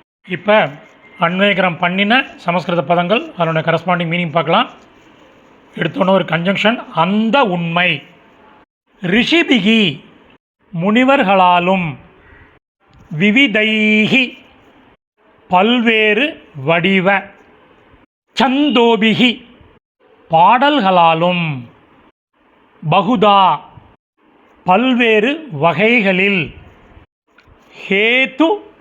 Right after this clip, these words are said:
மத்பிகி, காரண காரியங்களுடன் கூடிய. வினிஷ்சிதைஹி, நிச்சயமான.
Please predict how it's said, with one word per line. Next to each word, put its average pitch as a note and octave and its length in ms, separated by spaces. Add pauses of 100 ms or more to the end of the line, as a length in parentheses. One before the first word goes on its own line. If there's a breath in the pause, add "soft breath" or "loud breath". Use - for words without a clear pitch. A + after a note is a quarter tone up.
(160)
மத்பிகி, F#3 640 (1400)
காரண G#3+ 720 (680)
காரியங்களுடன் G3 1080 (460)
கூடிய. E3+ 760 (1500)
வினிஷ்சிதைஹி, A3 1400 (1200)
நிச்சயமான. G3 1120